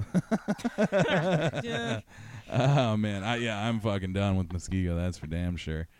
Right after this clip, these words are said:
Speaker 1: It's always so weird when I drive through that town now. It's so awkward for me just 'cause I, there's so much so much good stuff, but so <laughs> much fucking bad stuff.
Speaker 2: I refuse to open my eyes during the day in that town
Speaker 1: I,
Speaker 2: anymore.
Speaker 1: yeah, yeah,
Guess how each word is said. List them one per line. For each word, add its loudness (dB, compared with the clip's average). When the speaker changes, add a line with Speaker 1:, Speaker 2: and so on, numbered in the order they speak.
Speaker 1:
It's 0
always 4
so 0
weird 2
when -2
I -8
drive -10
through -8
that -10
town -4
now. -2
It's -12
so -2
awkward -2
for -6
me -2
just -18
'cause -12
I, -18
there's -12
so -6
much -6
so -2
much -6
good -10
stuff, -12
but -8
so 0
<laughs> -10
much -6
fucking -12
bad -10
stuff. -10
Speaker 2:
I -8
refuse -8
to -4
open -8
my -8
eyes -10
during -12
the -12
day -12
in -16
that -16
town -14
Speaker 1:
I, -2
Speaker 2:
anymore. -6
Speaker 1:
yeah, -10
yeah, -8